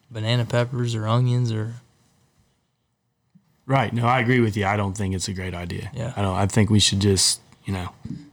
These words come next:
Speaker 2: we're gonna have to upcharge here. We're losing money.
Speaker 1: Yeah.
Speaker 2: Thanks for the question, Jordan. That's gonna do it for us. That's the end of the show. Hope you all enjoyed listening. Don't forget to rate us on Spotify and Apple Podcast.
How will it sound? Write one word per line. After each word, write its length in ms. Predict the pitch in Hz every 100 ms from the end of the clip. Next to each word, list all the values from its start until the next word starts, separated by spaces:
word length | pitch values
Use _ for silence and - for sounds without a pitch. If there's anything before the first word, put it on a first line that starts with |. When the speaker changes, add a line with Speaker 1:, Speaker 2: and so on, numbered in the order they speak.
| _ _ _ -
Speaker 2:
we're 100 | 131
gonna 160 | 123
have 120 | 123 117
to 40 |
upcharge 440 | 101 - 98 92
here. 180 | 101 95
We're 80 | 95
losing 280 | 98 95 127
money. 260 | 95 87 - _ 123
Speaker 1:
Yeah. 240 | 113 110 - - -
Speaker 2:
Thanks 180 | 131 117
for 60 | 131
the 60 |
question, 400 | 117 131 123 123
Jordan. 380 | 110 117 117 117 - _ - -
That's 180 | 131
gonna 220 | - 139 131
do 140 | 147
it 60 | 143
for 140 | 139
us. 240 | 143 143 143
That's 160 | 123
the 60 | 139
end 80 | 135
of 40 |
the 60 | 117
show. 420 | - 131 123 113 - - - -
Hope 160 | - 127
you 80 | 120
all 120 | 120
enjoyed 320 | 117 120 123
listening. 400 | 113 120 - 123
Don't 180 | 113 117
forget 240 | 113 113 110
to 60 | 107
rate 160 | 110
us 120 | 110
on 100 | 110
Spotify 640 | 107 - 110 110 117 110 113
and 220 | 113 117
Apple 220 | 113 107
Podcast. 720 | 101 113 110 - 110 107 104